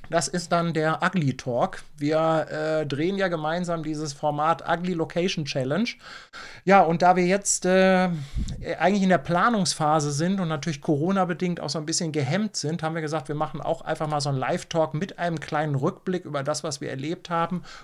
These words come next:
und einem Ausblick über das, was wir geplant haben. Ähm, und da würde ich mich natürlich freuen, wenn viele zuschauen. Den Stream gibt es schon und den poste ich jetzt mal in den Chat.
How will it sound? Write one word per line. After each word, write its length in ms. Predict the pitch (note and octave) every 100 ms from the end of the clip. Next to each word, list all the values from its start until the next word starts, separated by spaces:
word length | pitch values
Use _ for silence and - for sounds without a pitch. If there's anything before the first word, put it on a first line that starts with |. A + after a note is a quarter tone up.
| -
und 280 | F#3 A#3+ -
einem 200 | F3 D#3+
Ausblick 540 | C#3+ F3+ G3+ F#3+ E3+
über 200 | D3+ C#3+
das, 460 | C3+ C#3 F3 - -
was 260 | D#3+ D3 -
wir 100 | D3
geplant 560 | C3+ C#3 D3 D#3 F#3 -
haben. 400 | A#2+ C3 A3 B3+ - - - - -
Ähm, 640 | F3+ F#3+ G3 G3 G3+ G#3 E3+ - - -
und 140 | F3+
da 60 | A#3
würde 160 | C#4+
ich 40 | B3+
mich 120 | A#3+
natürlich 280 | A#3+ A#3 G3+
freuen, 320 | - G#3 A#3
wenn 160 | G#3+ F#3
viele 240 | A3 G#3
zuschauen. 380 | - A#3 G#3 E3
Den 100 | D#3+
Stream 400 | - - B3 A3+
gibt 200 | B3 C4+
es 100 | -
schon 220 | E3+ F#3+
und 120 | F#3
den 140 | E3+ C#3+
poste 400 | F#3+ B3+ - G3
ich 120 | -
jetzt 200 | F3+ -
mal 160 | E3+
in 80 | E3
den 140 | D3+ C#3
Chat. 340 | - A3+ -